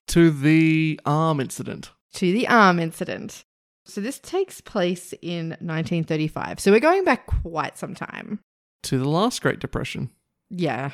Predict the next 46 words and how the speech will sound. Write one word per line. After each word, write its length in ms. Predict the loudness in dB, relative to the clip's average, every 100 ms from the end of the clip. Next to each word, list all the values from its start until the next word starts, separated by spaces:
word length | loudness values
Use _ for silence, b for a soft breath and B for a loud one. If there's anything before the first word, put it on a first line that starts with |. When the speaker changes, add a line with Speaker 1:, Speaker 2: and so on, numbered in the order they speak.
| -2
Speaker 2:
<laughs> 540 | -2 -2 2 4 6
basically. 540 | 4 0 -10 -12 -14 -14 _ _ _
So 300 | -8 2 2
I'm 120 | 2 4
gonna 160 | 4
highly 280 | 6 4 4
recommend 520 | 4 4 4 4 4
listening 480 | 2 -4 -2 -2 -2
to 460 | -2 -4 -2 -2 -4
an 120 | -4
episode 540 | -6 -6 -4 -2 -2 -4
of 560 | -4 -2 -2 -2 -4 -8 -12 _
All 180 | -2 2 2
Aussie 160 | 4
Mystery 300 | 2 0 0
Hour. 340 | 0 0 -2 -4 _
They 120 | 2 2
did 180 | 2
an, 80 | -2 -2
an 80 | -4
entire 400 | -4 -2 -2 0
episode 540 | 0 0 2 4 4
on 200 | 0 -2
this 140 | -2 -2
case. 540 | 0 0 -2 -6 -20 _ _ _
There 160 | 4 4
is 100 | 4
a 60 |
lot 280 | 2 4 2
of 60 | 2
details 420 | 0 2 2 2
that 80 | 0
I've 160 | -2 0
left 240 | -2 0
out 300 | 0 0 -4
for 140 | -10 -10 _ -6
time. 440 | -2 0 0 -2 _ -8
Um, 180 | -6 -4
it's 120 | 2
already 180 | 4 6
quite 280 | 4 2 4
long 240 | 2 2
what 100 | 2
I'm 140 | 0 -2
gonna 140 | -4
say. 360 | -4 -2 -2